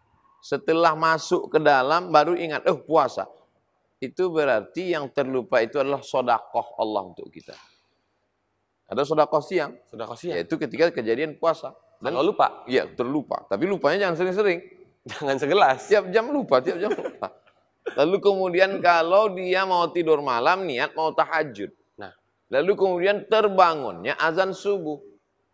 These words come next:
Speaker 1: Maka ketidurannya itu sodakoh dari Allah untuk dia.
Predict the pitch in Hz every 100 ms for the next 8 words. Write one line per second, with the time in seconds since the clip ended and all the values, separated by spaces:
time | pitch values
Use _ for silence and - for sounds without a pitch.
0 | - 151 185 175 202 214 214 202 214 202
1 | 185 190 175 175 175 147 165 190 196 185
2 | 185 165 - 151 143 135 131 120 113 95
3 | - 85 78